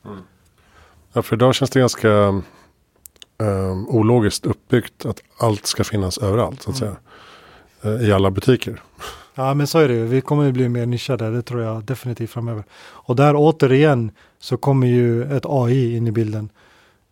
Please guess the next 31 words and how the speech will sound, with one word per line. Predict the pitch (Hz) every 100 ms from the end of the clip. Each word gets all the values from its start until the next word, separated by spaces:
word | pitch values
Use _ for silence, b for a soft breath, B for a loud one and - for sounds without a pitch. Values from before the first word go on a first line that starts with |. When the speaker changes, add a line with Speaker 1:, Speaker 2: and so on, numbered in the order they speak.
| _
Speaker 2:
En | 160 151
av | 151
grejerna | 131 139 151
vi | 135
tittar | 127 160 143
på | 139
just | 123 -
nu | 156 131 113
och | 117
försöker | - 131 -
experimentera | 127 - 127 120 113 147
lite | 127 120
med, | 104 107
det |
är | 123
ju | 139 135 123 b b b b b
kunna | - 123
förstå | 113 117 - 113 110 -
exakt | 131 - 143 -
vilket | - 117 143 - 143
sortiment | - 123 120 131 127
behöver | 117 131 120
vi | 107 104
i | 107 113
en | 110
viss | 117 -
region | 113 104 117 104
eller | 107 107
ett | 104
visst | 117 113
område. | 127 110 110 107 101